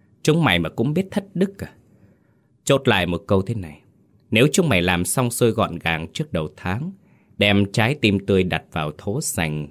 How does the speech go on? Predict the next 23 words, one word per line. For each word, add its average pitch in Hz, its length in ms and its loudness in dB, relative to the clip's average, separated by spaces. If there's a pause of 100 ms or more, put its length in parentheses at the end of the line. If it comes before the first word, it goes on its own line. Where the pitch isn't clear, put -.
mang 92 240 0
xuống 110 260 -2
phủ 76 280 -4
cho 92 200 -6
tao, 90 280 -4 (640)
mà 95 100 0
không 139 260 2
để 82 120 4
lộ 82 200 0
một 78 280 -10
kẽ 110 240 -2
hở 73 240 -6
nào 80 200 -8
ra 90 160 -8
ngoài, 82 380 -14 (800)
tiền 107 280 4
công 127 220 6
sẽ 135 200 0
là 131 120 0
một 80 280 -6
nén 131 300 -2
vàng 76 300 -6
mười. 73 200 -10